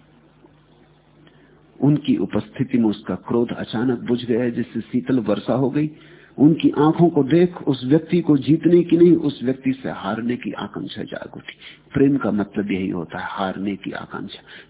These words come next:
जिससे तुम हारना चाहते हो, उससे तुम्हें प्रेम है। जिससे तुम जीतना चाहते हो, उससे तुम्हें कैसे प्रेम होगा? प्रेम की कला है हार कर जीतना।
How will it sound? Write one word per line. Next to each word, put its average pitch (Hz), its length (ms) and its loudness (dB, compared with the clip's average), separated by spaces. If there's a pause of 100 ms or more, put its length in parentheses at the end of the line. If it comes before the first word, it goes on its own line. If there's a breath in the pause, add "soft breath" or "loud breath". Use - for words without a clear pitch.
जिससे 139 340 2
तुम 131 300 0
हारना 104 520 -2
चाहते - 400 -12
हो, - 180 -12 (1040)
उससे 113 220 -2
तुम्हें 101 340 -6
प्रेम 76 240 -6
है। - 220 -20 (560 loud breath)
जिससे 202 340 0
तुम 175 200 4
जीतना 196 400 4
चाहते 214 320 4
हो, 214 80 8
उससे 151 420 -4
तुम्हें 101 260 -8
कैसे - 320 -8
प्रेम - 340 -12
होगा? - 340 -18 (2750 loud breath)
प्रेम 262 340 8
की 233 200 4
कला 196 340 6
है 160 220 4
हार 143 400 2
कर 131 200 -2
जीतना। 92 520 -6